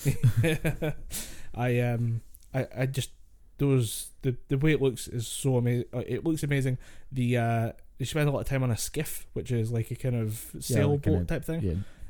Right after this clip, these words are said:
Speaker 1: Amazing. Like, I, I could honestly drive that thing on the ice all day, and it's great because they made it worse on the sand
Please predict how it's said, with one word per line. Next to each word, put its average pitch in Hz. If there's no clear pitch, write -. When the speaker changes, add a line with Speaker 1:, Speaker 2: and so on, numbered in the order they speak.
Speaker 1:
Amazing. 120
Like, 117
I, 120
I 131
could 143
honestly 123
drive 120
that 117
thing 127
on 113
the 113
ice 107
all 123
day, 117
and 101
it's -
great 135
because 113
they 117
made 113
it 82
worse 120
on 117
the 98
sand 110